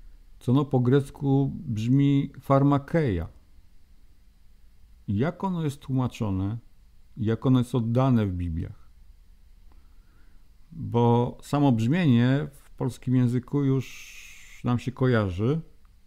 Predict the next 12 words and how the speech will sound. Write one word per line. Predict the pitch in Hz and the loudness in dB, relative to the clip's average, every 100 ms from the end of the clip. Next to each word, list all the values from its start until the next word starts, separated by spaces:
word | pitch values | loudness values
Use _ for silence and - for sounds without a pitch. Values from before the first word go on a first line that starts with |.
| - - - - - - - - | -20 -20 -20 -20 -20 -20 -20 -20
z | |
czym, | - - 117 117 120 - | -18 -2 2 2 0 -10
z | |
czym | - - 117 | -8 -2 0
to | 113 | -2
się | - 104 | -4 -2
wiąże. | 110 98 90 143 196 - - - - - - - | -2 -2 -2 -2 -2 -8 -20 -20 -20 -20 -18 -6
Natomiast | 113 - 135 143 135 131 - - - - | -6 0 2 4 4 0 -6 -20 -20 -20
zobaczymy, | - 117 120 120 - 127 117 110 104 110 - - - - _ _ - - - - - - - - - - - - - | -10 -4 -2 -2 -2 0 2 2 -2 -6 -14 -20 -20 -20 _ _ -20 -20 -20 -20 -20 -20 -20 -20 -20 -20 -20 -20 -8
jak | 110 104 101 92 - | -4 -2 -2 -4 -10
to | - 95 95 98 - - - - - | -6 -6 -6 -10 -16 -20 -20 -20 -12
wygląda. | 95 107 90 92 82 92 | -4 -2 0 -2 -4 -8